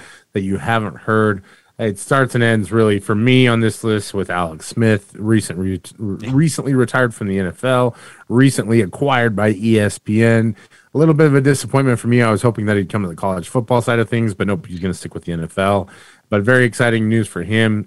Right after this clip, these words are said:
He's kind of the headliner. The other one that, of course, is gonna interest me is, is one of my personal favorites growing up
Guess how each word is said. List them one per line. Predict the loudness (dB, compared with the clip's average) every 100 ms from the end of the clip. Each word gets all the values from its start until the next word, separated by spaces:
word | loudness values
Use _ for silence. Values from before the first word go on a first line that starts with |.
| _ -8
He's | -6
kind | -2 0 0
of |
the | -2
headliner. | 0 0 2 2 0 -2 -6 -20 _ -8
The | -8 -2
other | 0 2
one | 4 4 4
that, | 4
of | 2 2
course, | 2 2 0
is | -2 2
gonna | 2
interest | 2 2 -2 0
me | 2 4 4
is, | 2 0
is | -4 -2 0
one | 2
of | 2
my | 0
personal | -2 -2 -2 -2 -4
favorites | -2 2 2 2 -2
growing | -2 2 2 0
up | 0 0